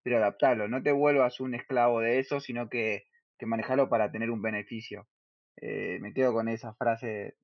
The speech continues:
adaptalo, o sea, tomá, pero adaptalo a, a, a donde vos estás,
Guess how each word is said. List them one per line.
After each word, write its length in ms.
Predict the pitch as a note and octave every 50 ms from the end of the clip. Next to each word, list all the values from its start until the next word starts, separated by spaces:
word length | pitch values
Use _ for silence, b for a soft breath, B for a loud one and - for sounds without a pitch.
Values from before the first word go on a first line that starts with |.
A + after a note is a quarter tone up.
| - -
adaptalo, 520 | G#2 G#2 G#2 G#2 - - A#2 G#2+ G2 F#2+
o 100 | _ _
sea, 100 | - G2+ -
tomá, 440 | A2 G#2+ A#2+ C#3+ D#3+ E3+ F3 E3+ _ _ _ _ _ _ _ _ _ _ _ _
pero 140 | - F#2 G#2
adaptalo 460 | F#2 F2+ - - B2+ A#2 A2 G#2+ G#2
a, 80 | F#2+ E2 -
a, 200 | - F2+ F#2 F#2 F2+ F2+ _ -
a 140 | - F#2
donde 200 | F#2 F#2+ G2 G#2
vos 180 | G2+ A2 A2+ G#2
estás, 420 | G#2 _ - A#2+ G#2 G2+ _ _